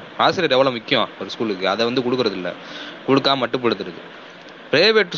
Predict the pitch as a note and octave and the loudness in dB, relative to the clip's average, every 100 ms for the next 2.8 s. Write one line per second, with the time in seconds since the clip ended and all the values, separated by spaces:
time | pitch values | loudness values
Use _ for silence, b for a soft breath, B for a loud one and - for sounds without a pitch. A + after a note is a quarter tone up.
0 | - D3+ C3+ - B2 A#2+ C#3 G3 D#3 C3+ | 0 2 2 0 -2 0 4 6 6 4
1 | F3 E3 D#3+ E3+ C#3 C3 D3 D3 D3+ C#3 | 0 0 2 2 4 2 4 2 2 0
2 | B2 A#2 A2+ A#2 C3+ C3 - | 0 -2 -2 0 0 -4 -8